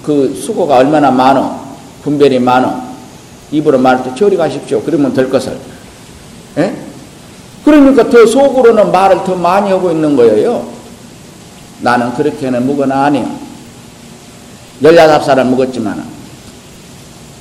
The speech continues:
문을 깍, 저는 역시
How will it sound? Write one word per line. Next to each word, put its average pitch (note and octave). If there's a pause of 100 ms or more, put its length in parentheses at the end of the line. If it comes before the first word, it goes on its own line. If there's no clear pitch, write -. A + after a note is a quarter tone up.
(2000)
문을 C3
깍, -
저는 G#2+
역시 E3